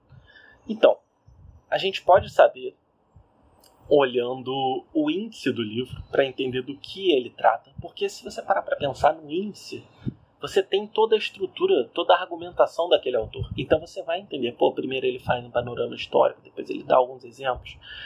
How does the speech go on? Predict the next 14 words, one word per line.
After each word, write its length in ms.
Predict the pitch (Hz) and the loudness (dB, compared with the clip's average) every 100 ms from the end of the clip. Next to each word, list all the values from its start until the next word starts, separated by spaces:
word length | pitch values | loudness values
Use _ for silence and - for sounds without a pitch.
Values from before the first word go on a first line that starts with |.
| - - | -16 -10
depois 280 | 107 127 | 0 0
ele 140 | 127 123 | 0 0
traz 260 | - 131 120 | 4 4 2
alguns 200 | 120 - | -12 -6
pontos 300 | 120 120 120 | -6 -4 -8
de 80 | |
vista 260 | 117 120 127 | -8 -4 -4
discordantes, 840 | 120 - 120 117 135 135 120 - | -4 -4 -6 0 2 2 -4 -12
depois 320 | 110 123 135 127 | -10 -4 -2 -2
ele 100 | 120 | 0
faz 340 | 151 147 - | 2 2 0
a 40 | |
tese 320 | - 120 113 - | -6 -6 -6 -8
dele. 300 | 135 131 | -6 -6